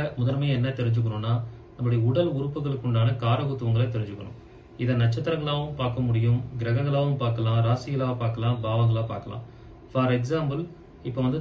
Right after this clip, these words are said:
தலைப்பகுதி அப்படின்னு எடுத்துக்கிட்டீங்கன்னா, அதை வந்து மேஷ ராசி குறிக்கும். கிரகத்துல சூரியன் குறிக்கும். பாவத்துல ஒண்ணாம் பாவங்கிறது தான் தலைப்பகுதியே சொல்லும். நட்சத்திரத்துல பாத்தீங்கன்னா, அஸ்வினி நட்சத்திரங்கிறது தான்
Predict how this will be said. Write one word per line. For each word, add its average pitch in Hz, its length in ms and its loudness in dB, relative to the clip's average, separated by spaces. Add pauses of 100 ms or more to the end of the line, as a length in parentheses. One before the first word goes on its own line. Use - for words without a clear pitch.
தலைப்பகுதி 139 600 0 (140)
அப்படின்னு 127 280 2
எடுத்துக்கிட்டீங்கன்னா, 117 560 0 (340)
அதை 120 160 2
வந்து 139 220 2
மேஷ 139 180 0 (120)
ராசி 117 300 0
குறிக்கும். - 320 -4 (680)
கிரகத்துல 143 460 0 (120)
சூரியன் 127 440 -2
குறிக்கும். 107 320 -8 (360)
பாவத்துல 139 440 0 (440)
ஒண்ணாம் 143 340 2
பாவங்கிறது 117 400 2
தான் 123 160 0
தலைப்பகுதியே 113 480 0 (100)
சொல்லும். - 240 -8 (560)
நட்சத்திரத்துல 160 560 0
பாத்தீங்கன்னா, 120 380 0 (160)
அஸ்வினி 160 380 -2
நட்சத்திரங்கிறது 113 600 -2
தான் 117 160 0